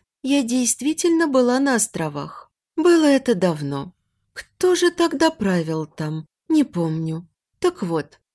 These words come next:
путешествовала я по самым южным из островов. А тогда нечисти было в округе, видимо-невидимо. И люди нанимали экзорцистов, чтобы защитить свои дома, свои посевы, родных и близких.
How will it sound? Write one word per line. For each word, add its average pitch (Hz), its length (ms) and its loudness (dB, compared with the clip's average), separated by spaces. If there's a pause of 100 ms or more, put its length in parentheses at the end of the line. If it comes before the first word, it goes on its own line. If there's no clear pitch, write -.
(120)
путешествовала 339 960 2
я 285 200 6
по 269 180 0
самым 320 400 2
южным 277 480 2
из 196 120 2
островов. 156 680 -6 (220)
А 196 120 -6
тогда 220 480 -2 (240)
нечисти 330 560 2
было 185 300 4
в 160 80 2
округе, 165 500 0 (120)
видимо-невидимо. 233 1120 0 (280)
И 247 120 4
люди 269 320 4
нанимали 311 580 4
экзорцистов, 262 960 -2
чтобы 269 340 0
защитить 247 540 0
свои 277 320 2
дома, 185 460 2 (160)
свои 294 340 0
посевы, 233 640 0 (220)
родных 277 480 2
и - 20 2
близких. 151 760 -4